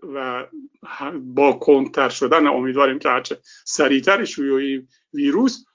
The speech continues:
با مسائلی روبرو خواهند شد و با چالش‌هایی روبرو خواهند شد و باید باش برخورد کنند. بنابراین از این زاویه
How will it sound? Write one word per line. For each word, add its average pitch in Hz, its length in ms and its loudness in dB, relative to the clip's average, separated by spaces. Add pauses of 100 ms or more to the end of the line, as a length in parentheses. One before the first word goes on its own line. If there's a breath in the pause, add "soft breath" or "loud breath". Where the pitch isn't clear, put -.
(220)
با 185 180 4
مسائلی 208 500 2
روبرو 208 340 4
خواهند 190 340 0
شد 214 280 -6
و 170 160 0
با 160 160 -2
چالش‌هایی 143 600 0
روبرو 120 340 -6
خواهند 123 340 -10
شد - 200 -10 (280)
و 139 80 0
باید 135 280 2
باش 139 180 0
برخورد 127 380 -4
کنند. 127 240 -8
بنابراین 143 540 2 (200 soft breath)
از 147 180 0
این 196 80 -2
زاویه 151 600 4